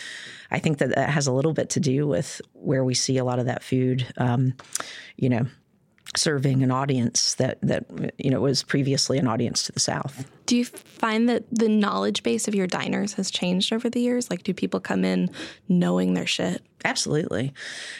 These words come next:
Speaker 1: And, you know, I, I think that that has a lot to do with, um, like, food,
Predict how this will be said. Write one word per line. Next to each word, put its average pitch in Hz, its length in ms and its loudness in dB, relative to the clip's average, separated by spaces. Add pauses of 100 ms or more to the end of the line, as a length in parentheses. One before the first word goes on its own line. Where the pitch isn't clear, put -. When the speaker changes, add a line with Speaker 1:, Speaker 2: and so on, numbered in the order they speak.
Speaker 1:
And, 151 320 2
you 165 80 2
know, 139 200 2 (320)
I, 147 140 0
I 160 100 0
think 202 300 0
that 147 140 2
that 147 140 2
has 156 140 2
a 135 80 2
lot 117 260 -2
to - 120 -2
do 147 380 2 (100)
with, 143 720 0 (180)
um, 139 520 0 (960)
like, 127 160 -2
food, 139 320 2